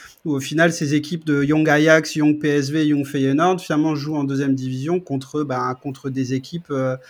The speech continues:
euh, qui ne sont pas des équipes de jeunes. Et donc potentiellement tu peux rester dans ton club, euh, et, euh, et potentiellement si tu es bon, euh, si tu es bon la moitié de la saison avec les jeunes, bah, tu peux tout de suite monter en équipe une et tu restes dans ton club, dans ton environnement. Donc ça participe probablement aussi, euh,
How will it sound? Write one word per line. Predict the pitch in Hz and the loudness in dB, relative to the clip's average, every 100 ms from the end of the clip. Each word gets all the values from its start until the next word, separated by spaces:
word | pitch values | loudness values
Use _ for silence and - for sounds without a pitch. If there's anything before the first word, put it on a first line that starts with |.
| - - 143 | -20 -20 -12
euh, | |
qui | 135 - | -10 -8
ne | |
sont | 131 131 | -8 0
pas | 165 | 0
des | 147 139 | 0 -2
équipes | 139 151 147 | -4 -6 -4
de | 160 | -2
jeunes. | 147 135 | 0 -2
Et | 131 | 0
donc | 147 151 | -2 -4
potentiellement | - 143 135 139 147 | -6 -4 -2 0 -2
tu | 156 127 | -2 -10
peux | 147 170 | -2 0
rester | 156 - 147 | 0 -2 -4
dans | 139 | -4
ton | 139 135 | -2 -4
club, | 135 160 180 147 _ - _ 156 | 0 2 2 0 _ -20 _ -12
euh, | 131 123 127 127 123 127 - | -10 -8 -10 -10 -8 -10 -6
et, | 156 160 151 | 0 2 4
euh, | 139 139 | 2 0
et | 156 | -2
potentiellement | 143 143 135 131 131 165 | -2 -4 -4 -2 -2 -2
si | - | -6
tu | 139 - 151 | -6 0 2
es | |
bon, | 147 165 160 143 | 2 0 0 2
euh, | 131 131 | 2 0
si | 139 | -4
tu | 131 151 | -6 -4
es | |
bon | 147 | 0
la | 151 139 | 0 2
moitié | 151 151 160 | 0 0 0
de | |
la | 147 | 0
saison | 139 147 151 | -2 -4 -2
avec | 143 135 135 | -2 -2 -4
les | 135 | -6
jeunes, | 156 156 | -4 -4
bah, | 139 | -4
tu | 135 - | -8 -12
peux | 135 | -16
tout | - | -16
de | 135 | -18
suite | 151 147 | -12 -8
monter | 131 147 | -6 -4
en | 135 | -2
équipe | 135 - 120 | -2 -6 -10
une | 165 160 | -6 -6
et | |
tu | - 135 | -8 -6
restes | 143 139 | -4 -4
dans | 135 | -8
ton | - | -10
club, | - 147 151 | -10 -8 -6
dans | 135 | -8
ton | 135 135 | -4 -2
environnement. | 131 127 127 131 - _ - - _ | -2 -4 -6 -4 -6 _ -20 -20 _
Donc | 147 131 | -8 -2
ça | 151 | 0
participe | 147 - - - 175 | 0 -2 -10 -10 -8
probablement | - 151 147 151 156 | -2 -2 0 0 0
aussi, | 143 - 175 160 | -2 -6 -6 -4
euh, | 135 | -4